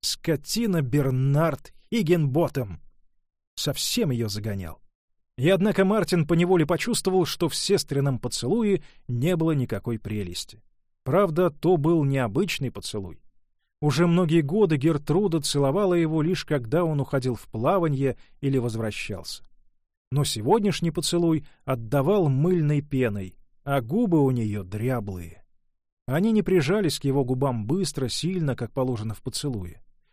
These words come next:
Это был поцелуй усталой женщины, чья усталость копилась так долго, что она разучилась целоваться.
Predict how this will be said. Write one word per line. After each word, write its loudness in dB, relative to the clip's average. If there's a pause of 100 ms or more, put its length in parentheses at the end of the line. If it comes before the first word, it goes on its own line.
(180)
Это 0
был 2
поцелуй -2
усталой -2
женщины, -8 (420)
чья 0
усталость -2
копилась -4
так -4
долго, 0 (420)
что -2
она 2
разучилась -4
целоваться. -10